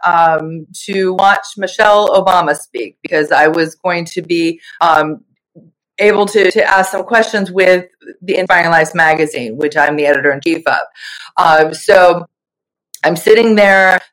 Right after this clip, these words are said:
There's, there's thousands of women in this room. We're all, we all just had a lunch. We're, we're talking to each other, and, um, people, you know, they're, we're, we're talking, but we're not, we're not, you know, really networking deeply.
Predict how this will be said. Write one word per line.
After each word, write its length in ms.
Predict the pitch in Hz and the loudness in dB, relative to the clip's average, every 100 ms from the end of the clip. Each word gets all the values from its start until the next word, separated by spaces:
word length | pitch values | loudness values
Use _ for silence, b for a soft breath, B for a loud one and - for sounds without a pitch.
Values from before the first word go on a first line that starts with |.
| - | -2
There's, 380 | 190 180 185 180 | 4 4 2 -2
there's 220 | 185 180 - - | -4 -4 -4 -2
thousands 540 | 247 247 247 226 196 | 2 2 2 0 -2
of 80 | 175 | -2
women 220 | 170 143 | -2 -2
in 80 | 131 | -8
this 180 | 135 - | -12 -12
room. 200 | 113 120 | -10 -2
We're 100 | 160 | 2
all, 260 | 170 180 175 | 4 4 4
we 120 | 160 | 4
all 160 | 156 | 4
just 180 | 156 156 | 2 -4
had 120 | 151 | -4
a 60 | 143 | -4
lunch. 520 | 202 294 262 247 226 | -2 0 0 0 -4
We're, 280 | 190 170 - | 0 0 2
we're 160 | - 156 | 0 -2
talking 480 | - 220 226 226 208 | -2 -2 -2 -4 -6
to 100 | 214 | -6
each 200 | 196 202 | -4 0
other, 440 | 185 180 175 170 - _ b b _ | 2 2 2 0 -10 _ b b _
and, 460 | 180 175 170 165 170 196 | 0 2 2 0 -6 -6
um, 600 | 170 160 156 151 160 165 - _ | -4 0 0 -2 -4 -12 -18 _
people, 480 | 240 240 226 214 208 196 | -10 -4 2 4 4 2
you 80 | 175 | 4
know, 160 | 160 170 | 2 2
they're, 280 | 190 202 - | 0 -2 -2
we're, 220 | 240 226 - | -2 -2 -4
we're 160 | 269 | -6
talking, 640 | 285 254 220 214 202 196 196 | -4 0 2 0 -2 -6 -2
but 120 | 226 | -2
we're 120 | 247 | 0
not, 320 | 262 254 247 - | 2 0 0 -2
we're 140 | 240 | 0
not, 260 | 233 226 220 | 2 0 0
you 120 | 220 | -2
know, 160 | 208 196 | 0 -2
really 440 | 202 196 196 190 | -2 0 0 0
networking 800 | 185 170 185 180 185 170 170 165 | 0 0 0 -2 -4 -6 -6 -8
deeply. 640 | 165 160 160 156 143 147 | -4 -4 -2 0 2 0